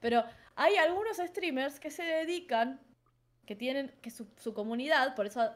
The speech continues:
mm, más adelante en este, en este podcast vamos a hablar de la comunidad. Su comunidad son como, la comunidad es el reflejo de uno, es lo que yo creo que alguna vez lo hablé con Emma. Y con ustedes también. La comunidad es el reflejo de lo que uno es.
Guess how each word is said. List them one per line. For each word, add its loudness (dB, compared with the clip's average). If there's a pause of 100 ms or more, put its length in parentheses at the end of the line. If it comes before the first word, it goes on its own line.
mm, -10
más -6
adelante -2
en -6
este, -8 (300)
en -6
este -10
podcast -6
vamos -8
a -8
hablar -6
de -8
la -4
comunidad. -2 (680)
Su -8
comunidad 2 (160)
son -6
como, -6 (140)
la 2
comunidad -4
es -4
el -2
reflejo -2
de 4
uno, -2
es -4
lo -2
que -12
yo -16
creo -6
que 0
alguna 0
vez 2
lo 0
hablé 0
con -8
Emma. -14 (480)
Y -12
con -2
ustedes -10
también. -4
La -2
comunidad -4
es -10
el -2
reflejo -2
de 0
lo -2
que -2
uno -4
es. -12